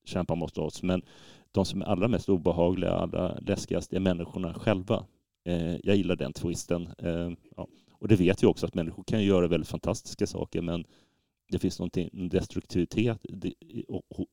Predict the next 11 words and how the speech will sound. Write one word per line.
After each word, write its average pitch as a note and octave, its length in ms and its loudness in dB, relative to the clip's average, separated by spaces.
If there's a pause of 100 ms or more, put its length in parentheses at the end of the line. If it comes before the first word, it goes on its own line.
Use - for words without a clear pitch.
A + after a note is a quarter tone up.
hos G2 180 0
oss F2+ 140 0
också. - 280 -2 (1000)
Så - 120 2
den A3+ 100 8
ser - 100 4
jag A3 80 6
fram - 180 4
emot - 180 -2
att G2 60 0
läsa. - 300 -2